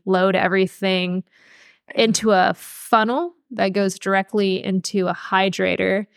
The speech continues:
And the hydrator then sends the coffee through, like, a f-, three inch pathway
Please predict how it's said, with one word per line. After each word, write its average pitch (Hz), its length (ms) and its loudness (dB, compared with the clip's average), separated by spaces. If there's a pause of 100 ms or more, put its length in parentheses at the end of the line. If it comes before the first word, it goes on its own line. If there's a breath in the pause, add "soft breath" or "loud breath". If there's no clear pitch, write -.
(400 soft breath)
And 190 140 -2
the 196 60 -2
hydrator 202 840 2
then 196 320 0
sends 202 540 -2
the 226 80 -2
coffee 196 500 0
through, 143 200 -10
like, - 180 -6
a - 80 -2
f-, - 460 -12
three 208 340 2
inch - 680 -6 (460)
pathway 202 720 0